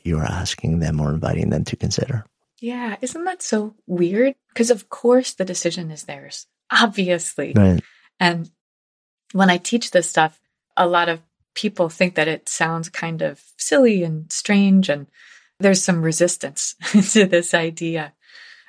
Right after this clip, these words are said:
Speaker 2: that we shouldn't have to remind people that, of course, they're the boss of them,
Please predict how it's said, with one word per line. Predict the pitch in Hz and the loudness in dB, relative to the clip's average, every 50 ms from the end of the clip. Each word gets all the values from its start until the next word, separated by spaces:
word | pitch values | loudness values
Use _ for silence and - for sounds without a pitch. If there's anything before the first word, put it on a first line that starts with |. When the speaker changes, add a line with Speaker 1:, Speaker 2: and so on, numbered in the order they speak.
| _ _ _ _ | _ _ _ _
Speaker 2:
that | - 175 160 - - | 0 0 0 0 0
we | 185 175 | 0 0
shouldn't | 165 - - 185 180 165 - - - | 2 2 0 0 0 -4 -6 -8 -6
have | - 170 175 165 - - | -6 -6 -6 -8 -6 -6
to | - 156 | -4 -4
remind | 147 156 151 147 143 139 139 147 - - - - | -4 -6 -8 -10 -10 -12 -14 -14 -14 -16 -18 -18
people | - - - - - - - - _ _ _ _ _ - | -18 -18 -12 -8 -6 -6 -6 -8 _ _ _ _ _ 0
that, | - - - _ _ _ _ _ _ _ _ _ _ - | 0 0 0 _ _ _ _ _ _ _ _ _ _ -4
of | 165 160 - | -4 -4 -4
course, | - - 175 165 151 - - | -4 -2 0 0 0 -2 -2
they're | - 147 143 143 | -2 0 0 0
the | 143 143 | -2 -2
boss | 143 143 139 139 139 - | -2 -2 -2 -2 -4 -8
of | - 147 - - | -10 -12 -14 -16
them, | 147 143 143 | -16 -16 -16